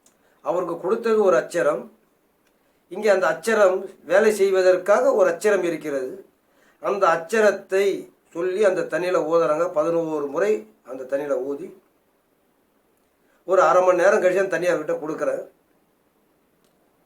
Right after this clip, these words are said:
தண்ணி குடிக்கிறாரு. மறுபடியும் மூக்கு அடைச்சி ரொம்ப இன்னும் ஒரு மணி நேரம்னு ஒரு மணி நேரம் மூக்க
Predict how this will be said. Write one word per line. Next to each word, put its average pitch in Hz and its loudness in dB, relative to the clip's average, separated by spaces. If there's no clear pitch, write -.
தண்ணி 160 -6
குடிக்கிறாரு. 151 -4
மறுபடியும் 175 -2
மூக்கு 175 -2
அடைச்சி 160 -2
ரொம்ப 170 -2
இன்னும் 170 0
ஒரு 165 -2
மணி 160 -4
நேரம்னு 147 -4
ஒரு 165 -2
மணி 165 -2
நேரம் 175 -2
மூக்க 170 -2